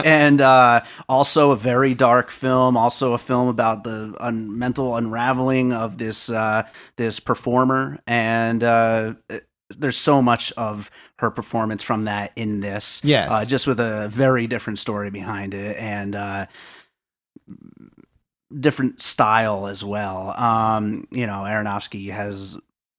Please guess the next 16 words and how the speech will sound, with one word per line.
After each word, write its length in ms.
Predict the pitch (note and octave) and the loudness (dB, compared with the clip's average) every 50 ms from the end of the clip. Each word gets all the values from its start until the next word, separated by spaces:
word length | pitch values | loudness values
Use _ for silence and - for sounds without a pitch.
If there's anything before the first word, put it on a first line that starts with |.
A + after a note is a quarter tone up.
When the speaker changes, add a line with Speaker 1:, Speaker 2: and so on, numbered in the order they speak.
| _ _ _ - _ _ _ _ - B2+ A#2+ A2 B2+ C3+ - | _ _ _ -20 _ _ _ _ -16 -14 -14 -12 -12 -10 -10
Speaker 1:
he 200 | - C#3 D3 E3 | -4 -2 -2 2
does 200 | D3+ E3 D#3+ D3 | 2 4 2 4
what 140 | C#3+ D3 C3+ | 4 2 2
he 120 | B2 C#3 | 4 2
<laughs> 20 | C3 | 2
does, 440 | B2+ C#3 - - - - - - G#3+ | 2 2 4 4 4 2 4 4 2
you 80 | G#3+ - | 4 6
know 80 | A3 G#3+ | 6 6
what 100 | - - | 6 6
I 120 | G3 F3+ | 6 6
mean? 200 | E3+ E3+ E3 D#3 | 8 8 6 6
It's 160 | D#3 D#3 - | 6 4 2
a 60 | D#3+ | -2
very 320 | D3 C3+ C#3+ C#3 C3+ C3 B2+ | 2 4 6 6 6 4 2
specific 560 | - - C#3+ B2 - C#3 A#2 A#2 A2 - _ | 0 -4 -6 -4 -4 -4 -4 -4 -6 -6 _
thing. 340 | C#3+ C#3 B2 A2+ A2 A2+ | -4 -2 -2 -2 -4 -8